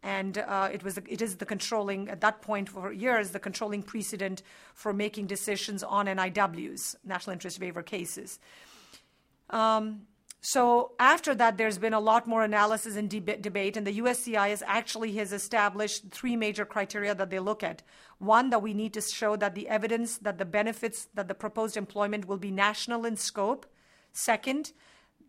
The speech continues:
evidence of the employment being in an area of substantial intrinsic merit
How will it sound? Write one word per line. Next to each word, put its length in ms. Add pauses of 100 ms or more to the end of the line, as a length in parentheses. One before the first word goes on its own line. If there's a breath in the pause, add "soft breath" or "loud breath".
(400)
evidence 440
of 140
the 120
employment 680
being 260
in 100
an 120
area 320
of 80
substantial 840
intrinsic 760
merit 520